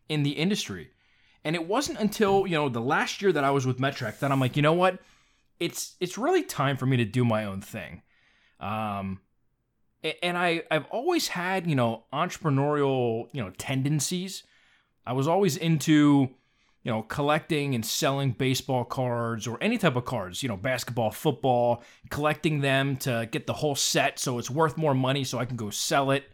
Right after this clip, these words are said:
you know, reinvest that into more cards, you know, event-, you know, eventually you're just making more money and you're, you know, trading hands with people.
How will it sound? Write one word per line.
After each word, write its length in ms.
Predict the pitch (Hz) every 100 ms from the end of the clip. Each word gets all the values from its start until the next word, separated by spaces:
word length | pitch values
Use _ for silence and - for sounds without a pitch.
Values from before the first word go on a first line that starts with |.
| - - - _
you 80 | 135
know, 180 | 120 123
reinvest 500 | 151 165 135 151 -
that 240 | 147 147
into 260 | 135 131 127
more 300 | 120 135 139
cards, 560 | - 147 127 131 127 123
you 60 |
know, 200 | 104 101 - - _ -
event-, 360 | 160 196 190
you 80 | 202
know, 160 | 151 156
eventually 340 | 226 226 233
you're 140 | 208
just 160 | 185 147
making 280 | 117 120 156
more 180 | 151 196
money 420 | 226 226 120 98
and 160 | 104
you're, 380 | 107 113 123 123
you 120 | 120
know, 240 | 113 107 110 _
trading 360 | - 143 151 151
hands 260 | 185 220
with 100 | 135
people. 400 | - 131 95 95